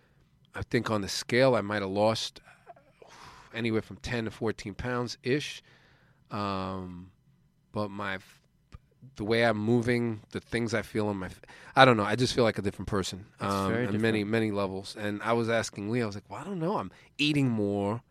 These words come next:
Speaker 1: I'm not lifting as heavy. I'm not watching my diet." Well, I'm, I've given myself some latitude, you know, certain days of the week.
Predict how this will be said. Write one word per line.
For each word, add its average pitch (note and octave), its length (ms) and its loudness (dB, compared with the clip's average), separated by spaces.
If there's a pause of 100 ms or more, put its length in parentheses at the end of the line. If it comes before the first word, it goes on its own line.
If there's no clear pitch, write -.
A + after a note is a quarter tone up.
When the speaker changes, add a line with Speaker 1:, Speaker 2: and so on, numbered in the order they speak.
(400)
Speaker 1:
I'm G#2+ 100 -12
not D3+ 220 -4
lifting A2+ 320 -6
as G2+ 120 -6
heavy. F#2+ 480 -10 (840)
I'm G2 200 -10
not C3+ 180 0
watching B2 340 2
my A2 180 -2
diet." G#2 500 0 (120)
Well, A2+ 240 4
I'm, A2+ 220 -4
I've G#2+ 160 -8
given C#3+ 220 2
myself C3 320 2
some A2 200 -2
latitude, G#2+ 640 0
you A2 80 -6
know, G2 120 -4
certain G#2 320 -4
days G2+ 180 0
of F#2 80 -6
the F#2 60 -6
week. G2 380 -4